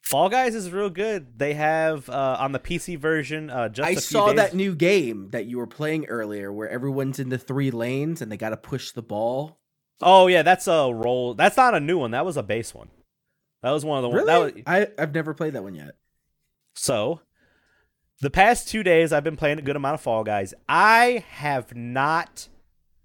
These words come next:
Speaker 1: not played Fall Ball on any of the ones where I made it to almost the final level or the final round. Every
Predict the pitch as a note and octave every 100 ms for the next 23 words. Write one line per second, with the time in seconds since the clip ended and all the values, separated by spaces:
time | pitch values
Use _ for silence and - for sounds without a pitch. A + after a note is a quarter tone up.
0 | _ G2+ A2 C#3 F3 F#3 C3+ - - _
1 | _ - C#3+ B2 - - D3 C#3+ A2+ A2
2 | G2 F2+ G2+ _ B2+ A#2+ _ D#3 E3+ D#3+
3 | D3+ C#3 B2 B2+ A#2+ A2 A#2 A2+ A2+ A#2
4 | B2 A2+ - - C3 B2+ B2 A2+ A#2+ -
5 | G#2+ G2 F#2+ F2 C#2 - _ _ _ _
6 | A#2 A2 - A#2 G2+ G2 E2+ C#2+ _ _
7 | _ _ _ _ _ _ _ E3+ A3 A#3
8 | C4